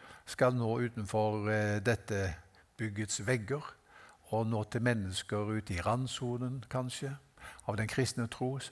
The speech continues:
at de kan komme til tro på deg og bli frelst. Hjelp oss, Jesus,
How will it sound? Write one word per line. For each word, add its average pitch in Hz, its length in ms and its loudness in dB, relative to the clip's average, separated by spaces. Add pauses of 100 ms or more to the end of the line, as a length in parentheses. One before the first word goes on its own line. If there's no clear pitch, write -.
(460)
at 98 140 2
de - 80 -6
kan 92 200 -4
komme 127 280 2
til 120 140 0
tro - 240 -4
på 104 160 -2
deg 95 180 0
og 95 60 -8
bli 92 200 -4 (300)
frelst. - 680 -8 (600)
Hjelp 143 240 2
oss, 120 200 2
Jesus, - 640 0